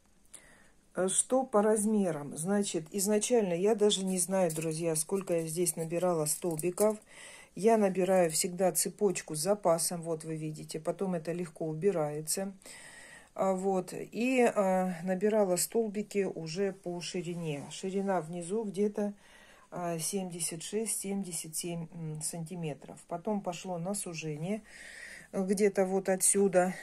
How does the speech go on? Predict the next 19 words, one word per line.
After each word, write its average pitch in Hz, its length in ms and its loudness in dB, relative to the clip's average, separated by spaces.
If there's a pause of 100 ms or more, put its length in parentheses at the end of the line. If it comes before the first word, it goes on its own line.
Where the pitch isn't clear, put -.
(140)
То 208 120 4
есть 220 220 2
она 180 220 0
такая 202 560 2
немножечко 180 920 -6 (100)
трапециевидная 160 920 -4
будет, 147 420 -10
эта 156 260 -6
маечка. 226 720 -2 (1120)
А, 220 260 6
вот, 214 340 4 (360)
по 269 100 4
наитию 175 640 2
вязала. 226 560 2 (200)
Я 165 140 -6
уже 160 180 -8
повторюсь, 175 680 -6 (240)
что - 240 -12
здесь 190 340 -6